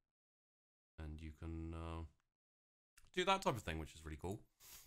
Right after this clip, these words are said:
Uh, that's not what we're here for, however. What we're here for is,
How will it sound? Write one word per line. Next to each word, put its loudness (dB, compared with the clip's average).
Uh, 8
that's 8
not 6
what 2
we're 2
here 6
for, 4
however. 4
What 0
we're 0
here 4
for -4
is, -2